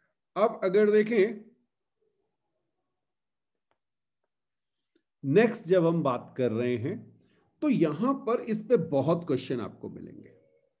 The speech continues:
हाँ, अभी मैं रेक्टेंगुलर प्लेट ले रहा हूं, ये है ए, ये है बी, ठीक है। हाँ, इसके चार केसेस बन सकते हैं, मैं आपको चारों ही दिखा रहा हूं।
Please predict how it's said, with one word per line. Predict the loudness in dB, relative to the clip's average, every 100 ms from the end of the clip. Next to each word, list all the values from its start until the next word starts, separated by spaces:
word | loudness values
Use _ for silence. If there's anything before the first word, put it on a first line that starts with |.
| _ _ _ _ _ _ _ _ _ _
हाँ, | -16 -6
अभी | -2 0 2
मैं | 2
रेक्टेंगुलर | 4 2 0 0 4 4 4 2
प्लेट | 0 0 0 -2
ले | -10
रहा | -10
हूं, | -12 -16 -20 _ _ -20 _ _ _ _ _ _ _ _ _ -10
ये | -2 4 4
है | 4 0 -4 -10 -4
ए, | 2 4 4 2 0 -8
ये | -8 -6
है | -6
बी, | -8 -12 -6 -6 -6 -12 _ -20 _ _ _ _ _ _ _
ठीक | 0 2
है। | 0 -4 -20 _ _ _ _ _ _ _ _
हाँ, | -18 -18 _ _ _ _ _ -20 _ _ _ _ -8
इसके | 0 0 0 -8 -20 _ _ -4
चार | -2 -2
केसेस | -2 -2 -4 -4
बन | -6
सकते | -6 -8 -6
हैं, | -6
मैं |
आपको | -6 -10
चारों | -10 -10 -8
ही |
दिखा | -10 -12
रहा | -12
हूं। | -14